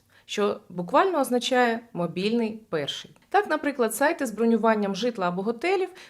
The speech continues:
повинні мати зручний мобільний інтерфейс, бо дуже часто готелі бронюють саме десь в подорожі, коли у вас в руках є лише мобільний пристрій. Але в світі існує безліч розмірів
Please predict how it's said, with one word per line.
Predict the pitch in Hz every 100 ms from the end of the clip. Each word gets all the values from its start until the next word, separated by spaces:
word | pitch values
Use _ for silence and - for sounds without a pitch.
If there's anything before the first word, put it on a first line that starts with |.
| -
повинні | 269 403 330
мати | 254 254 247 220
зручний | 185 202 202 294 370
мобільний | 262 175 220 226 220
інтерфейс, | 208 202 - 165 - - -
бо | 202
дуже | 226 381 359
часто | - 269 269 - 220 214
готелі | 180 208 214 359 339
бронюють | 240 269 269 262 233
саме | - 285 349 320
десь | 208 175 202 220
в | -
подорожі, | - 196 170 160 160 - -
коли | 208 202
у | 185
вас | 170 170
в |
руках | 208 220 349 349
є | 269
лише | 214 180 269
мобільний | 277 170 160 165 196
пристрій. | 180 135 - - - -
Але | 202 294
в | 349
світі | 254 294 330 240
існує | 233 - 262 269 233 208 185
безліч | 175 214 302 285 240 220 -
розмірів | 208 269 262 214 190 180